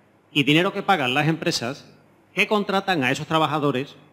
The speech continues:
para fabricar bienes o servicios. Eh, esas empresas, a su vez, están insertas en un mercado, con lo cual hay una importantísima interdependencia entre la existencia o no de trabajo,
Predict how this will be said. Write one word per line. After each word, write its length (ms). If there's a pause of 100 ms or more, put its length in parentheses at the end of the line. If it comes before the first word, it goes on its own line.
(240)
para 520
fabricar 460
bienes 200
o 80
servicios. 480 (1200)
Eh, 220
esas 260
empresas, 360
a 80
su 140
vez, 120
están 400
insertas 540
en 120
un 120
mercado, 480 (1120)
con 140
lo 140
cual 340
hay 180
una 560
importantísima 1040
interdependencia 1080 (840)
entre 380
la 80
existencia 580
o 60
no 140
de 100
trabajo, 520